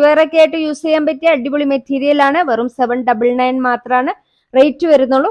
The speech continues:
ഫ്രീ ഷിപ്പിംഗ് ആണ്. അടുത്ത കളർ, അടുത്ത കളർ നല്ല ഭംഗിയുള്ള കളറാണ്, ഡാർക്ക് ഗ്രീൻ കളറിലാണ് വരുന്നത്. ഇതും നല്ല ഭംഗിയാണ്. അപ്പോൾ ഇതിന്റെ,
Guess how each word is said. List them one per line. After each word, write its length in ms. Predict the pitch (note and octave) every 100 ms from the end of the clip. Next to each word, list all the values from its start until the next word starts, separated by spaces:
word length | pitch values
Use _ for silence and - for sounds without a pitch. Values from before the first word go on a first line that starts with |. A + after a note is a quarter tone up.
| -
ഫ്രീ 100 | A#3 -
ഷിപ്പിംഗ് 340 | G3 G3 F#3 F3
ആണ്. 160 | F#3 E4 A#4+ - F4
അടുത്ത 220 | G4 D#4+ B3+
കളർ, 240 | A#3+ A#3 F4
അടുത്ത 240 | C#4 C#4 F#4
കളർ 200 | D#4 D#4 G#4+ - - G#3 A3+
നല്ല 300 | A#3 C#4 F4 F#4
ഭംഗിയുള്ള 380 | D#4+ D4 C#4+ C4+ B3+
കളറാണ്, 400 | A#3+ A#3 A#3+ D4+ G3
ഡാർക്ക് 420 | B3 C4 C4+ C4+ G#3+ F3
ഗ്രീൻ 280 | G#3 D4+ D#4 C#4+
കളറിലാണ് 540 | B3 A3 G#3+ G#3 G3+ G3+
വരുന്നത്. 420 | F#3+ F#3 G3+ C#4 G#4+ _ _ _ G#3+
ഇതും 180 | A#3+ A#4 A#4
നല്ല 180 | A#3+ A3
ഭംഗിയാണ്. 480 | A3+ A3+ A3 G#3+ B3 E4
അപ്പോൾ 200 | B3 C4 C4 B3+
ഇതിന്റെ, 400 | G#3+ B3 B3+